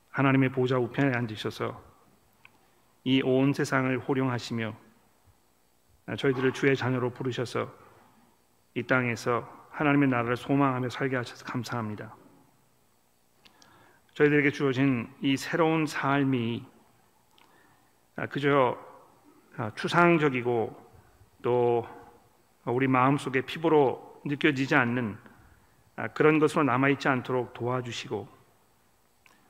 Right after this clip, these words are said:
매일매일 우리가 이것을 갈급한 마음으로 기다리며 찾으며, 아, 그것에 모든 것들을 맞추어서 지금 현재의 삶을 조정해 갈 수 있는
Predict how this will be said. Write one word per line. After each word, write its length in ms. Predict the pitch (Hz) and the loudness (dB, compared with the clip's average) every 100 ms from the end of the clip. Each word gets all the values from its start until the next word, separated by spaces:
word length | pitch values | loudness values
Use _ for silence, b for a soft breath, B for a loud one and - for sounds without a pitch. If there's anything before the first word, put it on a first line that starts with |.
| _ | _
매일매일 600 | 120 123 139 139 135 135 | -4 2 4 4 2 2
우리가 240 | 127 123 | 0 -4
이것을 560 | 120 117 - 139 123 - - _ _ _ _ _ _ _ _ _ | -4 -6 -4 -4 -4 -6 -16 _ _ _ _ _ _ _ _ _
갈급한 520 | - 123 139 143 151 | -6 -2 -4 0 0
마음으로 500 | 147 127 123 127 120 | 2 0 0 -4 -6
기다리며 500 | - 139 135 123 123 | -4 -2 0 -2 -6
찾으며, 520 | 117 - 151 147 110 - - _ _ _ - b b b b b _ _ _ _ | -6 -8 -4 -4 -4 -8 -20 _ _ _ -20 b b b b b _ _ _ _
아, 220 | - 107 113 - | -8 -8 -8 -6
그것에 500 | 147 143 151 160 143 | 2 4 4 4 2
모든 460 | 120 135 143 160 | 2 0 2 2
것들을 340 | 151 147 143 139 | 0 0 0 2
맞추어서 880 | 123 110 - 143 123 127 110 - - _ _ _ _ _ | 0 -4 -4 -4 -4 -4 -6 -10 -20 _ _ _ _ _
지금 280 | - 135 139 | -10 -2 0
현재의 380 | 131 147 135 131 | 2 0 0 -2
삶을 420 | - 139 127 123 | -2 -2 0 -4
조정해 420 | - 135 139 139 | -4 -4 0 0
갈 160 | 117 117 | -2 -6
수 160 | - 135 | -6 -6
있는 360 | 117 131 107 | -4 -4 -6